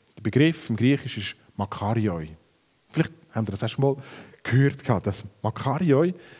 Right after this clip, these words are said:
heisst eigentlich ein Zustand von Freude. Und zwar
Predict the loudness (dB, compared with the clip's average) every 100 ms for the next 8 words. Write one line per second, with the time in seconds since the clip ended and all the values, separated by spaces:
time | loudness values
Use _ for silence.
0 | -20 -20 _ -6 -4 0 0 0 -6 -4
1 | 0 0 0 -2 -4 -8 -10 -10 -10 -14
2 | -10 -4 -4 -4 -12 -20 -20 _ _ _
3 | _ _ _ _ _ _ -10 -6 -2 -2
4 | -2